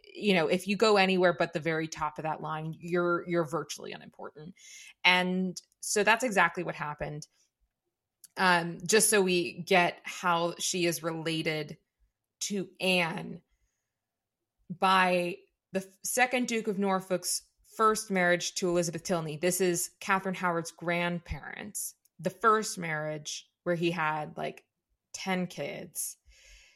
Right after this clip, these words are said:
The second to youngest daughter, Elizabeth, married Thomas Boleyn and was the mother of Anne Boleyn. So her father and Anne Boleyn's mother are brother and sister. Therefore,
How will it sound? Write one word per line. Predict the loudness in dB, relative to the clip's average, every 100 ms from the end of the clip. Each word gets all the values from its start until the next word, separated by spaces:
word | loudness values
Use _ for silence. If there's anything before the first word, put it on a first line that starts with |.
| _ _ _ -2
The | 2 2
second | 4 2 2 0 0 0
to | 2 2 0
youngest | 0 0 2 2 0 -4
daughter, | 2 4 4 -2 -6
Elizabeth, | -2 0 0 0 -6 -10 -12 -16 -20 _ -4
married | 0 2 2 -2
Thomas | 0 0 0 -2
Boleyn | -6 -6 -2 -2 -2 -8 -6
and | -4
was | -4
the | -4
mother | -2 -4 -4 -8
of | -10
Anne | -16 -14
Boleyn. | -16 -16 -20 -14 -6
So | 2 4 4 2 -4 _ _ _ _ _ _ _ _ _ _ _ _ _ _ -6
her | 2 2
father | 4 6 6 6 6 4 2 -4 -6
and | -6 -6 -16 _ _ _ 0
Anne | 2 2
Boleyn's | 2 0 -2 -4
mother | -4 -2 -2 -4 -8 -8
are | -6
brother | -4 -4 -6
and | -8
sister. | -8 -10 -8 -10 -12 -14
Therefore, | -8 -8 -8 -10 -10 -14